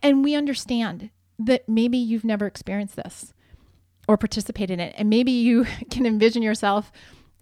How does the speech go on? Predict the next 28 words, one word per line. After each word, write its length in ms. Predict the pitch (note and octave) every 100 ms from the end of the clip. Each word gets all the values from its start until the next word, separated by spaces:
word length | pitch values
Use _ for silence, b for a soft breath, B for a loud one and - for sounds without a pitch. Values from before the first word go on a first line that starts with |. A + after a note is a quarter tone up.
| -
as 320 | G#3 G3+ -
me 420 | A3 A3+ A3+ G#3+
during 420 | A3+ A3 G#3 G#3+
that, 280 | G3+ F#3+ F#3 - _ _ -
you 160 | G#3+
know, 120 | F#3
sixty-day 500 | F#3 - A#3+ - G#3
sex 280 | G3+ A3+ A3
challenge 320 | - G3 F#3+
when 80 | G3+
Tony 220 | G3 G#3+ G3+
starts 320 | - G3 -
to 100 | A3
pray 340 | - A3+ A3
and, 160 | G3+ G3
and 120 | G#3
you, 80 | G3+ -
all 160 | G#3
you 120 | A#3
can 140 | A3+ A3
think 160 | G#3+
about 220 | G3+ G3 F#3+
is, 180 | F#3+ B B B B
"This 100 | A3
is 60 | A#3
gonna 120 | A3+
be 80 | G#3+
uncomfortable, 760 | F3+ - G#3 C4 C4 C4+ C#4